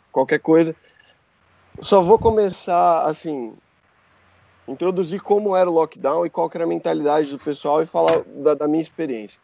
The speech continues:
Aqui é uma ilha muito sossegada, isso aqui não é Ibiza. Isso aqui é, é, é pra, pra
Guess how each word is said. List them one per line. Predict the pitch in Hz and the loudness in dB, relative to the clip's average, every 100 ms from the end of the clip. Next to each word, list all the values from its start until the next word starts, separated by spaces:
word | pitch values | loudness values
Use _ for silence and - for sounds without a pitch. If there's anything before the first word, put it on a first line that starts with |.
| - _ _ _ _ - | -20 _ _ _ _ -4
Aqui | 151 214 | -2 4
é | |
uma | 226 214 | 4 4
ilha | 190 202 | 2 2
muito | 175 196 196 | 0 0 -4
sossegada, | 185 180 131 123 110 | -10 -8 -2 -2 -4
isso | - | -12
aqui | 123 165 | -10 -4
não | |
é | 175 | -2
Ibiza. | 175 120 117 101 101 _ _ _ _ _ _ _ | -2 -4 -8 -10 -20 _ _ _ _ _ _ _
Isso | _ - | _ -8
aqui | 127 - 160 | -8 0 4
é, | |
é, | 156 151 151 143 135 | 4 4 0 -2 -2
é | 139 | -4
pra, | - 151 139 | -2 -2 -2
pra | 131 139 | -2 -4